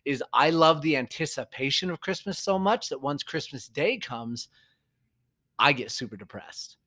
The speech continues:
'Cause as soon as the first present starts getting opened, I realize that this is the beginning of the end,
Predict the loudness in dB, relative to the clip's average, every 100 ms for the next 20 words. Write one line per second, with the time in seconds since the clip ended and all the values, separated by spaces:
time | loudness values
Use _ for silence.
0 | _ _ _ -10 -8 -8 -6 -2 2 4
1 | 4 2 0 -4 -8 -8 -4 0 0 0
2 | 2 4 4 0 -6 -10 -4 -4 -4 -6
3 | -4 -4 0 4 4 4 -4 -6 -12 _
4 | _ _ _ _ _ _ _ 2 8 10
5 | 10 6 4 2 2 0 0 2 4 2
6 | 0 -2 -2 0 -2 -4 -8 -10 -10 -10
7 | -4 0 2 0 0 0 2 0 -2 -4
8 | -6